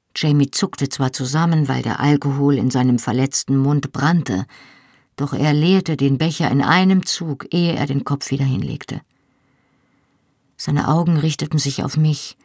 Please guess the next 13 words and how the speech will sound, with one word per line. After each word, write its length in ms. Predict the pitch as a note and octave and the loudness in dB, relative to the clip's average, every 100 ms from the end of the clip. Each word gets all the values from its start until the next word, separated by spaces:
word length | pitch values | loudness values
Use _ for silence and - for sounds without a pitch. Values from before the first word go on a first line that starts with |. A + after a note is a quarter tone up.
| _ _ _ _ | _ _ _ _
etwas 440 | - C3 - C3 - | -8 -4 -4 -4 -6
vernebelt 760 | - C#3 D3+ E3 C#3+ C3 A#2+ | 0 2 4 2 2 0 -2
vor 160 | - F#3 | -8 -6
Schmerz 540 | - C#3+ C3+ C#3+ - | -2 0 2 2 -2
und 120 | A2 | -6
vom 200 | - A#2 | -2 0
Whisky, 460 | C#3+ C3+ - A2 A#2 - _ _ _ | 0 0 -2 -4 -6 -10 _ _ _
aber 220 | - C3+ | -2 -2
dennoch 300 | C3 C#3 D3 | 2 2 2
mit 140 | C3+ B2+ | 0 0
einem 260 | C3+ C#3+ | 2 2
belustigten 800 | C#3 C3 C#3 C#3 - C#3+ - C#3 | 2 2 0 0 -6 -10 -2 0
Leuchten. 640 | C3 C3+ C3+ C3+ - B2+ | 2 2 0 -2 -6 -6